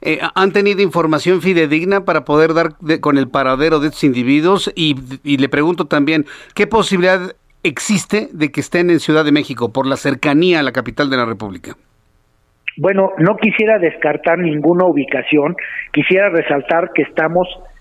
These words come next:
Speaker 2: recibiendo colaboración por parte de las procuradurías y fiscalías del país, así como también de las autoridades tanto municipales como estatales como federales. Ha habido una gran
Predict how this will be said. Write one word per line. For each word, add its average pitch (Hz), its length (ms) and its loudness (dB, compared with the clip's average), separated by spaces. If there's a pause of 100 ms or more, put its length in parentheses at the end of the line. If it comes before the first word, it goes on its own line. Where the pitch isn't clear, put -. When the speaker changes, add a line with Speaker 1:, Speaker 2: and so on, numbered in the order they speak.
(120)
Speaker 2:
recibiendo 170 720 0
colaboración 143 880 2 (320)
por 143 200 0
parte 170 340 0
de 165 120 4
las 147 220 2
procuradurías 139 720 2
y 175 60 -2
fiscalías 151 600 0
del 156 180 0
país, 151 380 0 (340)
así 190 240 0
como 202 240 0
también 180 360 0
de 185 100 4
las 160 240 2
autoridades 147 640 2 (100)
tanto 147 280 -2
municipales 143 840 0 (500)
como 160 260 2
estatales 165 600 0
como 151 260 0
federales. 165 540 2 (340)
Ha 160 60 -2
habido 208 220 2
una 202 180 2
gran 180 400 0